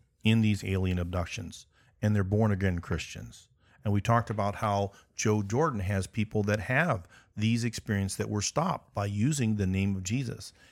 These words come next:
And that's something that people need to know, right?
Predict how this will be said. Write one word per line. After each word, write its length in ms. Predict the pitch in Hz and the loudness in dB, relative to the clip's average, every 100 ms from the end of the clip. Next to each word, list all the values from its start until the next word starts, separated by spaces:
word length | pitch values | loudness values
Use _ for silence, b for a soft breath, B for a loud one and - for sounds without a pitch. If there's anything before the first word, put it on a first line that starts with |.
| b | b
And 120 | - 120 | 0 2
that's 200 | 165 - | 2 0
something 540 | - 185 - 104 98 | -2 -2 0 -2 0
that 180 | 107 135 | -2 -4
people 400 | - 165 139 113 | -4 -4 -2 0
need 300 | 107 117 113 | 2 2 0
to 80 | 104 | 0
know, 400 | 104 139 - - _ _ _ | 0 -2 -6 -14 _ _ _
right? 220 | 113 123 | -2 -2